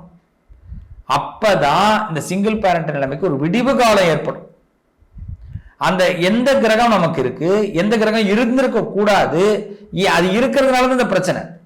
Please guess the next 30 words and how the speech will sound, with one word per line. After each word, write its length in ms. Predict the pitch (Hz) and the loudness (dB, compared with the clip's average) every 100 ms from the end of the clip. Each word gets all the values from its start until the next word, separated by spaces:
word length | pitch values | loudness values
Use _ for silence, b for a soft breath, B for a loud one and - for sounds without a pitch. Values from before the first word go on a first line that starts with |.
| b b b - | b b b -6
அஞ்சு, 680 | 131 202 262 277 302 294 | 0 2 2 0 0 2
ஏழு 400 | 214 220 254 262 | 2 2 2 2
சரியில்லை 760 | - 202 214 240 214 214 226 202 | 0 0 0 0 0 2 2 2
என்றால் 1000 | 165 151 123 123 131 143 135 107 - b b b b | 0 -2 -2 0 2 4 2 -2 -12 b b b b
சிங்கிள் 420 | - 160 165 160 | -10 -6 -4 -4
பேரண்ட் 380 | 160 117 107 107 | -4 -6 -6 -14
நிலைமை 360 | 107 104 143 123 | -14 -12 -10 -12
ஏற்படும். 500 | 92 - - - - _ _ _ b b | -14 -18 -20 -20 -20 _ _ _ b b
இப்ப 220 | 120 123 | -10 -6
இன்னொன்னு 280 | 139 160 147 | -4 -6 -6
தெரிஞ்சுக்கணும். 400 | 117 117 113 101 - - _ _ _ _ | -6 -8 -10 -16 -18 -20 _ _ _ _
"சார், 220 | - 151 | -6 -4
நான் 180 | 135 - | -4 -4
பிறக்கும் 500 | 147 190 247 - 247 | 0 0 0 0 2
போது 200 | 196 214 | 2 2
அஞ்சாம் 360 | 165 180 220 190 | 0 2 2 2
இடமும் 240 | 165 185 | 0 2
ஏழாம் 320 | 156 170 170 | 2 2 2
இடமும் 200 | 127 156 | 0 -4
சுத்தம் 360 | 165 143 - 165 | -6 -4 -2 0
சார், 360 | 117 95 - - | -2 -6 -12 -6
ஆனா 220 | 143 196 | 0 0
இப்ப 340 | 196 170 - | 0 -2 0
நான் 160 | 247 202 | 0 0
சிங்கிள் 340 | 170 190 220 | -2 -2 0
பேரண்டா 360 | - 165 160 170 | 2 0 0 0
இருக்கேன்னு" 260 | 139 127 147 | 0 -2 -4
நிறைய 280 | 151 117 | -4 -4
பேர் 100 | - | -6
சொல்லுவாங்க. 400 | - 107 104 95 | -12 -14 -14 -12